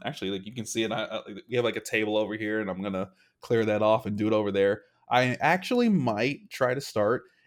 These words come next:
an Instagram, uh, channel, uh, channel, an Instagram page for my Gundam building. Maybe, maybe turn it into a YouTube. That might, that might be, like, the,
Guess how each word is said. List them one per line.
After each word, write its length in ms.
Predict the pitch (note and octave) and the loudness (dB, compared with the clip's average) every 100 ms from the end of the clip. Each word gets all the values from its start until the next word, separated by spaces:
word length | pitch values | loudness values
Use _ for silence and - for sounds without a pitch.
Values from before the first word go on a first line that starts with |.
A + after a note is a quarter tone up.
| D#3 | 2
an 60 | |
Instagram, 640 | G3+ D#4 - A2 G2+ G2 - _ - | 2 2 0 -2 -2 -2 -6 _ -6
uh, 220 | G2+ G2 | -2 -2
channel, 380 | G2 A2+ G#2+ G#2 | -2 -4 -2 -4
uh, 140 | - F2+ _ - | -4 -6 _ -20
channel, 400 | - D#2+ D#2+ - _ - | -18 -14 -14 -16 _ -10
an 100 | A#2 | 0
Instagram 420 | E3 F#3 B2+ G#2+ | 0 2 0 0
page 520 | G#2 G2+ G2 G2 - _ _ | 0 0 0 -6 -12 _ _
for 280 | - A2+ A2 | 0 2 4
my 140 | A2+ | 4
Gundam 340 | A#2 B2 D#3 C3 | 4 2 2 2
building. 360 | A2 G2+ A#2 | 2 2 0
Maybe, 340 | D#3+ B3+ C#4+ C#4 _ - | 2 4 4 2 _ -6
maybe 520 | B2 C#3+ D#3+ E3+ D#3 | 0 4 6 6 6
turn 260 | D3 C#3 B2+ | 2 2 4
it 40 | |
into 180 | A#2 A#2 | 2 2
a 60 | A2+ | 0
YouTube. 460 | A2 A2 A2+ A2+ | 0 -2 0 2
That 180 | G#2 A#2 | 2 0
might, 160 | B2 A2 | -2 0
that 120 | A#2 | 0
might 180 | B2 A2 | 0 -2
be, 80 | A2+ | 0
like, 300 | G#2+ G#2+ - | 0 0 -4
the, 240 | E2+ F#2 | -6 -6